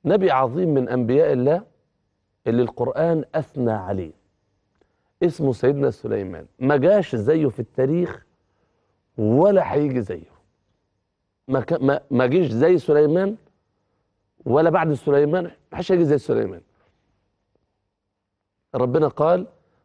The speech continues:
"ووهبنا لداود"، هبة، منحة من ربنا لداود. سيدنا داود ده برضه نبي عظيم من أنبياء الله. "ووهبنا لداود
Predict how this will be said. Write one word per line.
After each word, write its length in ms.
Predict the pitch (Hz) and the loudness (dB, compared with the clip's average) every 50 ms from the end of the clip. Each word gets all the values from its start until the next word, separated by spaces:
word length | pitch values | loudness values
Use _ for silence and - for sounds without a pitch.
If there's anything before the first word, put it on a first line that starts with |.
| _ - | _ -2
"ووهبنا 880 | 120 123 131 135 135 131 160 180 170 175 175 165 170 170 165 170 165 - _ _ _ _ _ _ _ _ _ _ - | 0 2 4 2 2 2 2 2 2 2 2 2 2 2 0 0 -4 -8 _ _ _ _ _ _ _ _ _ _ -6
لداود"، 680 | 117 117 127 120 113 127 120 120 127 131 120 107 87 - - _ _ _ _ _ _ _ _ | -2 0 0 2 4 4 4 4 2 2 0 -2 -4 -6 -12 _ _ _ _ _ _ _ _
هبة، 340 | 117 131 190 170 143 107 90 - _ _ _ _ _ _ _ _ _ _ _ _ _ | -2 -2 0 2 0 -2 -2 -8 _ _ _ _ _ _ _ _ _ _ _ _ _
منحة 480 | 117 135 180 233 226 165 - - - 117 | -2 0 2 2 2 0 -4 -4 -4 -2
من 200 | 113 110 107 107 | 0 0 0 0
ربنا 480 | 107 107 101 107 143 156 165 175 165 165 _ _ - | 0 0 0 0 0 0 0 -2 -4 -8 _ _ -8
لداود. 600 | 110 110 104 107 110 113 113 113 107 98 87 85 - _ _ _ _ _ _ _ _ _ _ _ | -6 -4 -2 0 0 0 0 0 -2 -4 -4 -6 -10 _ _ _ _ _ _ _ _ _ _ _
سيدنا 360 | - 127 147 151 160 143 135 | 0 0 2 2 2 2 2
داود 300 | 117 120 131 151 147 113 | 2 2 0 0 0 0
ده 80 | 127 | 0
برضه 300 | 113 113 117 117 110 127 | 0 0 -2 -2 -2 0
نبي 220 | 131 143 135 139 135 | 0 0 0 0 -2
عظيم 360 | 131 147 143 139 180 190 185 | -2 -2 -2 -2 -2 0 0
من 120 | 190 185 | 0 0
أنبياء 340 | 185 185 180 170 185 196 185 | 0 0 0 0 0 0 0
الله. 220 | 180 175 170 165 - _ _ _ _ _ _ _ _ _ | 0 -2 -2 -4 -6 _ _ _ _ _ _ _ _ _
"ووهبنا 880 | 127 127 135 139 143 147 170 180 165 165 156 143 135 127 117 117 - - - - - _ _ | -2 0 2 2 2 2 2 0 0 0 0 0 0 0 0 -2 -4 -10 -18 -20 -20 _ _
لداود 1000 | 113 107 110 107 107 117 110 110 110 120 127 147 160 170 160 147 175 180 190 202 | -6 -4 -4 -2 0 0 0 2 0 0 0 0 -2 -2 0 0 -2 -2 -2 -4